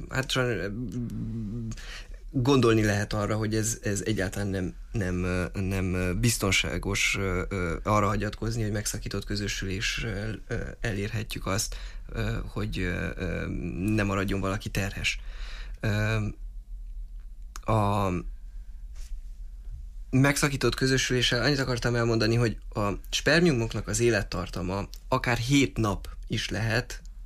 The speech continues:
a férfi, ö, ö, húgy-, húgycsőben. Ö, ez azt jelenti, hogy ha mondjuk volt egy nemi együttlét, amikor használtunk óvszert két nappal ezelőtt,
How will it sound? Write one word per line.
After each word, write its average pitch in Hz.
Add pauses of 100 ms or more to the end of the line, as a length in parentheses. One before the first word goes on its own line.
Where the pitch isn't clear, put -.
a 95
férfi, 113
ö, 98 (100)
ö, 104
húgy-, 135 (180)
húgycsőben. 90 (960)
Ö, 101 (300)
ez 120
azt 143
jelenti, 143
hogy 117
ha 107 (220)
mondjuk 110
volt 170
egy - (760)
nemi 139
együttlét, 92 (140)
amikor 107
használtunk 104
óvszert - (580)
két 104
nappal 78
ezelőtt, -